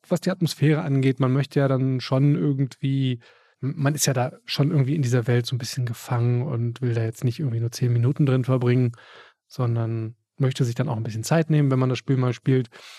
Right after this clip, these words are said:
Insofern entscheide ich mich jetzt mal für die goldene Mitte und sag drei von fünf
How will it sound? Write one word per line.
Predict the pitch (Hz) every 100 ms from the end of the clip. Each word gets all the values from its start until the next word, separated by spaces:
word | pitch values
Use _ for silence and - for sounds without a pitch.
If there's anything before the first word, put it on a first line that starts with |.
| - _
Insofern | 156 139 156 147 127 _ _ _
entscheide | 165 - 127 151
ich | 131
mich | 139
jetzt | -
mal | 131
für | 117 120
die | 120
goldene | 123 120 117
Mitte | 117 123
und | 139 120
sag | 120 -
drei | - 113 120
von | - 120 110
fünf | - 139 120 -